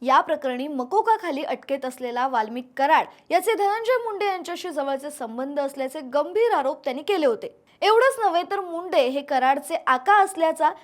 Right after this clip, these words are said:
तसंच ते कराडच्या काळ्या व्यवहारांना राजकीय संरक्षण देत असल्याचा दावा त्यांनी केला होता.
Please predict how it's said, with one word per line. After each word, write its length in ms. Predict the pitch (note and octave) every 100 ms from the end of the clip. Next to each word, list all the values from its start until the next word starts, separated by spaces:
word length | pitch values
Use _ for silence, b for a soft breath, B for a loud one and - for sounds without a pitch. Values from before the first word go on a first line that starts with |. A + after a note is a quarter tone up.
| B A4
तसंच 220 | A#4 B4
ते 120 | B4
कराडच्या 500 | B4 F#4+ F4+ F4+ F#4
काळ्या 360 | F#4 E4 C#4+ D4+
व्यवहारांना 760 | D4 B3+ D4+ F4+ D#4+ B3 A#3
राजकीय 520 | C4+ A#3+ A#3+ C4 D4 D#4
संरक्षण 640 | D#4 D4 A#4 C5+ B4+ A#4
देत 180 | G4 F#4
असल्याचा 420 | F4 D#4+ D4+ D#4
दावा 380 | B3 B3+ D4 B3+
त्यांनी 220 | B3+ C#4
केला 260 | - G#4 E4+
होता. 220 | A3 -